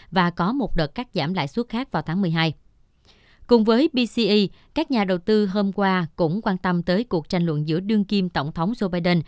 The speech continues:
thuộc đảng Dân Chủ và đối thủ đảng Cộng Hòa Donald Trump trước cuộc bầu cử tháng mười một.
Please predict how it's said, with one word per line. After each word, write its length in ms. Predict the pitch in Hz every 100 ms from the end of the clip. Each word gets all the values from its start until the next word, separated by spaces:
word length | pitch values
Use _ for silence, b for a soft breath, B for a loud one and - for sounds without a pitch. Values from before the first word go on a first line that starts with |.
| B B
thuộc 180 | 196 160
đảng 260 | 160 165 208
Dân 140 | 180
Chủ 320 | 165 151 247 B B -
và 240 | 185 180
đối 180 | 175 220
thủ 240 | 226 160
đảng 220 | 190 156 190
Cộng 200 | 156 151
Hòa 300 | 170 160 143 -
Donald 260 | 180 175
Trump 280 | - 180 165 - b b -
trước 160 | 277 311
cuộc 180 | 196
bầu 120 | 170 156
cử 240 | 160 147
tháng 180 | 208 233
mười 100 | 185
một. 240 | 170 147